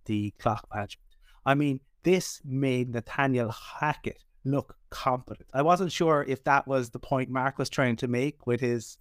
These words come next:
giant, uh, clock behind his head, but honestly, it was,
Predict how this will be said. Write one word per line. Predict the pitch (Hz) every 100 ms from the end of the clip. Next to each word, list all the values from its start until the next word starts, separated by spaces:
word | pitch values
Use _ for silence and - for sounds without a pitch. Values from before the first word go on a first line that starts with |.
| 127
giant, | - 139 127 120 -
uh, | 127 123
clock | 120 139 123 -
behind | 127 127 131 117
his | 123 -
head, | 147 151 - - - - -
but | 151 -
honestly, | 160 170 156 - 127 110
it | 131 143
was, | 127 139 135 123 120